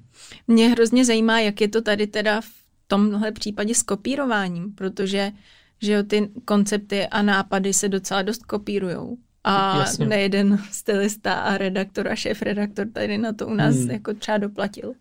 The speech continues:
Speaker 2: Ano, to určitě je pravda. Myslím si, že je těžké přijít s něčím, co už tady nebylo.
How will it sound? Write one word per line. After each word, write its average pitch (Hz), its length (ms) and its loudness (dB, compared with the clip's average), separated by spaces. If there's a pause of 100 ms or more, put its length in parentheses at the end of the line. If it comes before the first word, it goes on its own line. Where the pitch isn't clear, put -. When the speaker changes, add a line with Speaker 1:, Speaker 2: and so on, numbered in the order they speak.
Speaker 2:
Ano, 151 320 6
to 156 160 2
určitě 156 420 2
je 175 140 8
pravda. 160 760 2 (360)
Myslím 170 380 6
si, 180 460 6
že 165 120 6
je 170 120 8
těžké 165 840 6
přijít 165 300 2
s 156 80 2
něčím, 156 520 4
co 160 180 2
už - 220 -4
tady 156 260 6
nebylo. 147 540 6